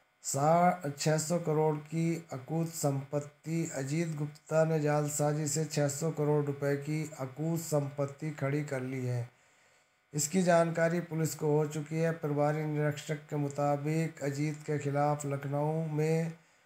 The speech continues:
पीजीआई मोती नगर, चिन्हट, विभूति खंड चौक थानों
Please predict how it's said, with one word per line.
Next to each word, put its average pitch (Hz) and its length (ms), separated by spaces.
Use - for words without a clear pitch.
पीजीआई 160 800
मोती 151 440
नगर, 151 640
चिन्हट, 151 600
विभूति 147 560
खंड 147 280
चौक 151 360
थानों 151 640